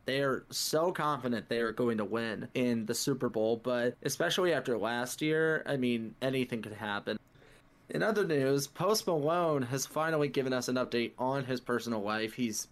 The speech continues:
been pretty quiet for the most part, disappearing onto his apocalypse doomsday bunker in Montana. He moved out of L A for his mental health,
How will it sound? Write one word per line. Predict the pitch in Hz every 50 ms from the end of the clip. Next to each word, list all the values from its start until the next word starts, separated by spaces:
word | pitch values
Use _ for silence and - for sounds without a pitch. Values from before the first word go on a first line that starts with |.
| - -
been | 139 151 165 165 165 151 139 -
pretty | - - - 185 185 185 185
quiet | - - - - - 139 143 139 139 127 113 110 -
for | 127
the | 123
most | 117 110 107 110 110 -
part, | - - 117 117 117 113 117 117 - - -
disappearing | - 135 - 123 120 - 135 139 139 139 139 135 135 127 - -
onto | 117 123 123 123 127 127 123 117 - - 123 117 117 113 113 113
his | 117 113 127 131 127 123 120 117 113 104 - - -
apocalypse | 120 117 - 143 139 143 143 - 143 135 139 135 135 - - -
doomsday | - - 127 127 135 139 135 - - 123 120 113
bunker | - - 113 113 110 - 117 117 113 113 117 117 - -
in | 127 127 120
Montana. | 117 113 107 107 110 - 127 123 113 110 110
He | 107 107 120 120
moved | 110 107 120 127 131 127 - 139
out | 123 123
of | 120 110
L | 113 113 113 107 117
A | 117 110 110 107 107 110 110 -
for | - 139 135 127
his | 120 131 117 -
mental | 117 117 117 - 113 110
health, | 113 113 107 104 107 107 -